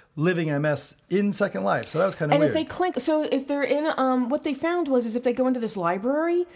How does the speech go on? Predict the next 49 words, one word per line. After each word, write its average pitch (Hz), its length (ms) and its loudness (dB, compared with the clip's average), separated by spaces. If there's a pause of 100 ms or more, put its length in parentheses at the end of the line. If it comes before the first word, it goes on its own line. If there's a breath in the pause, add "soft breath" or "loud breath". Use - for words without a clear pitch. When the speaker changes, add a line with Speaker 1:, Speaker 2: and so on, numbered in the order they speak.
(320 loud breath)
Speaker 2:
there's, 247 320 4
uh, 220 220 2
the, 202 220 0
a 202 60 0
library 208 680 0
and, 185 360 -4
um, 185 380 -4
with, 185 240 -6
uh, 160 360 -2
lifestyle 214 520 -2
books 311 380 -4
on 175 140 -2
it. 165 180 -4
And 175 180 0 (300 loud breath)
if 233 120 -2
they 240 120 4
turn 311 280 -2
around 262 300 0
in 254 80 2
the 233 60 0
library, 220 560 -2
there's 196 240 -4
this 180 160 -6
wall 190 680 2 (280 loud breath)
that's 220 160 -2
got 226 180 0
these 202 320 -2
recommended 208 840 0 (180)
books - 580 -2 (240)
on 202 340 2
the 220 60 2
wall. 247 640 0 (280 loud breath)
And 226 140 4
ours 262 340 2
is 247 120 0
one 277 200 2
of 262 80 0
them. 170 240 0
And 208 100 0
if 214 80 -2
they 214 80 2
click 247 360 -2
the 233 80 2
link, 226 420 0
it 202 100 -2
takes 220 220 -4
them 226 100 0
to - 140 -6
Amazon. 165 560 -4